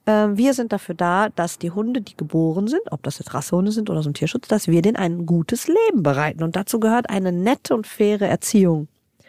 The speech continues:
Und deswegen finde ich, man muss sich damit beschäftigen und nicht einfach sagen, "Okay, wie, wie funktioniert das? Sitzplatz, Fuß, ah, Keks rein, ab und zu mal einen an dem Halsband rucken, ah, fertig." Das ist mir alles zu stumpf und zu, zu, zu stupide.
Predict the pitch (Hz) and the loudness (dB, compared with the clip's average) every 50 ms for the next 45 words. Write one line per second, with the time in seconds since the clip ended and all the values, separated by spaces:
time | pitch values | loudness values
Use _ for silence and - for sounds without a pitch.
0 | - - - - - - _ _ _ _ 180 165 160 160 - - 220 220 - - | -20 -20 -20 -20 -20 -20 _ _ _ _ 0 0 2 2 2 0 0 -2 0 -2
1 | 240 226 240 - 220 196 170 170 - 190 - - 247 277 - - 214 - - 254 | -2 -2 0 0 0 0 0 0 -2 -2 -2 -2 -2 -2 -2 -4 -2 -2 -2 -2
2 | - - - 165 160 156 160 - - 160 175 196 - 185 180 - 185 180 175 180 | -4 -2 -2 -2 0 0 -2 0 2 2 2 2 2 0 0 0 0 0 0 0
3 | 175 180 175 156 160 - - 180 156 165 196 226 247 233 202 226 254 240 - 339 | 0 0 0 -2 -2 0 0 2 4 4 4 6 6 6 6 4 4 4 2 2
4 | 302 294 - - 302 277 302 311 - - 302 311 - - 285 - - - 311 285 | 0 0 0 0 0 2 2 2 2 2 2 2 2 0 -2 -2 0 0 0 2
5 | 277 - - - 302 294 294 - - - 220 220 - - 262 262 - - - 294 | 2 0 -2 0 0 0 0 0 0 0 0 0 0 -2 -4 -4 -4 -4 -2 0
6 | 294 294 277 - - - 240 - - 247 226 - 247 240 - 214 214 202 185 190 | 0 0 0 -2 -4 -4 -4 -2 -2 -2 -2 0 0 0 2 0 0 0 0 -2
7 | 190 180 180 185 220 233 - - 262 254 262 262 262 - - 254 247 - - 185 | 0 -2 0 -2 -2 -4 -2 -2 -2 0 2 0 0 0 -2 -6 -6 -2 0 0
8 | 180 175 - - 226 240 269 - - 339 311 - - - - - - - - - | 0 0 0 0 0 0 0 -2 -4 -6 -6 -6 -10 -18 -20 -20 -20 -20 -20 -20
9 | - - - _ _ _ - 202 - - 247 214 160 175 170 - - - 185 - | -20 -20 -20 _ _ _ -2 -2 -2 -2 -2 -2 -2 -2 -4 -4 -4 -6 -6 -6
10 | - - - 294 381 370 339 - - 214 220 - - - 220 208 202 - - - | -2 0 2 2 2 0 -4 -4 -4 -4 -4 -2 0 2 4 4 4 2 0 -4
11 | - 208 196 185 - _ - - 196 185 180 180 175 160 - - - - - 226 | 0 0 0 0 0 _ -4 0 0 2 2 2 0 -2 -4 -6 -10 -2 -2 -2
12 | - - 320 508 440 277 196 180 | 2 2 2 4 4 2 2 0